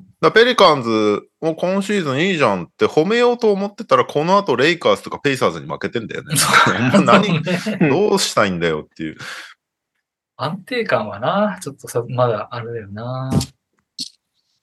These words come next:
Speaker 1: 辺がちょっと心配ではあるけど、メンツとしては楽しみだよね。
Speaker 2: うん。
Speaker 1: 本当に。誰使おうか迷ってるぐらいの雰囲気。トレイ・マーフィーもいいし。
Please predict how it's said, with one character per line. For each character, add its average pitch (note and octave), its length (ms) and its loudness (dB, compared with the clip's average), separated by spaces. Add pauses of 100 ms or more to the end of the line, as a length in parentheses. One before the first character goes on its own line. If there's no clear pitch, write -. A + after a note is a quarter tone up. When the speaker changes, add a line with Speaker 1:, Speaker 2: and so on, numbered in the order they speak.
(500)
Speaker 1:
辺 C3 160 -18
が B2 100 -8
ち B2+ 100 -8
ょ - 40 -8
っ - 80 -18
と - 60 -20
心 F2+ 320 -14
配 F#2 180 -4
で G2 80 -6
は G2 120 2
あ F#2 40 0
る F2 100 -8
け E2+ 100 -10
ど、 - 360 2 (800)
メ C#3+ 180 0
ン D#3+ 140 -10
ツ - 180 -14
と D3+ 100 0
し - 100 -6
て F3+ 120 4
は C#3 100 10
楽 F2+ 260 -4
し - 140 -8
み F2 120 -6
だ - 100 -10
よ - 120 -12
ね。 G2 260 -8
Speaker 2:
う C#3+ 80 -6
ん。 C3 160 -2 (120)
Speaker 1:
本 G#2 80 -10
当 G2 100 -6
に。 E2+ 240 -10 (600)
誰 G2 220 4
使 - 260 -6
お E2+ 140 2
う D2+ 40 -6
か D#2 140 -2
迷 E2 220 -6
っ E2 40 -8
て - 260 -10
る D#2+ 120 -6
ぐ E2 120 -4
ら C#2+ 160 -6
い C2+ 60 -14
の - 260 -18
雰 D#2 240 -12
囲 - 140 -18
気。 - 240 -20 (160)
ト - 140 -6
レ F#2+ 140 4
イ・ F2 40 -2
マ F#2 140 -2
ー - 20 -4
フ - 140 -12
ィ C#2+ 80 -12
ー C#2+ 40 -14
も D2 140 -14
い E2 80 -10
い D#2 40 -14
し。 - 300 -16